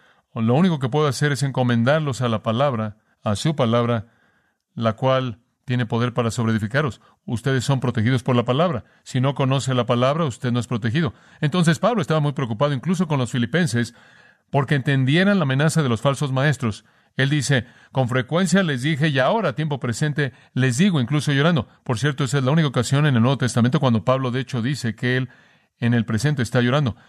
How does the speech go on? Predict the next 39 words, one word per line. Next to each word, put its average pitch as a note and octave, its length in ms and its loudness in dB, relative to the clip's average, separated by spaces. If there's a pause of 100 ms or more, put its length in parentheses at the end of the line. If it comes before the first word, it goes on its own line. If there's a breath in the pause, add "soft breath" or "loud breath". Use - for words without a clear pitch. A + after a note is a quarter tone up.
(140 soft breath)
En B2 140 0
Romanos, B2+ 540 0
él C3 100 -2
ha B2+ 40 4
hablado C3 220 0
acerca C3 300 -4
de A#2 60 0
tener B2 300 -2
tristeza B2+ 680 -2 (600 soft breath)
y B2 100 -2
pesadumbre B2 540 0
continua C3+ 460 2
de B2 60 2
corazón B2+ 500 0
por A2+ 400 -2
la A#2+ 120 -2
condición A#2 360 0
perdida B2+ 340 0
de A#2 80 0
Israel. A2+ 400 0 (320 loud breath)
Y C3 80 0
en C3 60 2
Hechos C3+ 300 0
veinte, C#3+ 240 0
como B2+ 180 2
acabo B2+ 220 0
de A#2+ 100 0
leer, B2+ 300 0 (320 soft breath)
él C3+ 120 0
dijo, C#3 220 0
"Les B2+ 180 -2
advertí B2 480 0
de B2+ 120 2
noche C3+ 260 0
y - 20 4
de A#2+ 80 4
día C3 120 2
con A#2+ 160 2
lágrimas", C#3 380 0